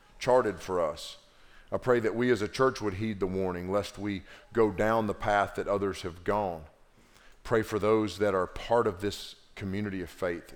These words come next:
this body of believers who have gone out from us and who are currently, even now, in that drift, in that turning away. And pray that you would draw them back to yourself in whatever means that you and your sovereignty and providence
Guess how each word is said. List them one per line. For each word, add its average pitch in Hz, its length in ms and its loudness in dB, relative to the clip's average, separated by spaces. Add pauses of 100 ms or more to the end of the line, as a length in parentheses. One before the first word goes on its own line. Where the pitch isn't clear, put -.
this 98 160 -6
body 101 460 4
of 87 140 -4
believers 87 580 -6 (460)
who 120 80 0
have 92 180 0
gone 104 240 4
out 107 240 4
from 98 160 -2
us 92 220 -2
and 95 120 -4
who 101 140 -4
are 90 140 0
currently, 104 560 0
even 113 320 -2
now, 101 360 0 (360)
in 113 160 0
that 107 220 0
drift, 104 640 0 (460)
in 107 120 -4
that 104 200 -2
turning 110 380 0
away. 92 380 0 (540)
And 90 120 -12
pray 107 140 2
that 95 140 -6
you 101 120 -4
would 92 100 -4
draw 101 380 6
them 104 160 0
back 101 300 2
to 104 100 -8
yourself 90 640 -6 (600)
in 101 100 -4
whatever 104 280 4
means 101 420 -2
that 98 160 -2
you 104 200 -2
and 101 80 -2
your 95 80 -6
sovereignty 95 640 0
and 90 100 -6
providence 87 640 -2